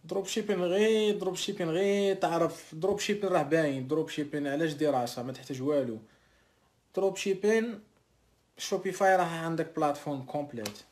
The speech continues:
فيه كاع شي اللي تحتاجه. داروها الو-، حردوها سهلة لواحد الدرجة. أي إنسان، أي إنسان، يعني رجل كهف، يدخل شوبيفاي،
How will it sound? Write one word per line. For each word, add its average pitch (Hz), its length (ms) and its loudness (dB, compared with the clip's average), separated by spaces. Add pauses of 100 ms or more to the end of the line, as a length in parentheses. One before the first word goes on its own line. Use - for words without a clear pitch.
(200)
فيه 160 240 -2
كاع 151 180 4
شي 151 140 -6
اللي 143 120 -4
تحتاجه. 113 500 -12 (800)
داروها 175 320 4
الو-، 170 380 0
حردوها 165 520 -2
سهلة 147 380 -2
لواحد 156 220 -4
الدرجة. 160 600 0 (800)
أي 208 260 2
إنسان، 156 380 0
أي 170 340 -2
إنسان، 123 580 -4
يعني 139 400 -2
رجل 139 340 0
كهف، 175 400 -6 (1500)
يدخل 151 300 -4
شوبيفاي، 165 680 -2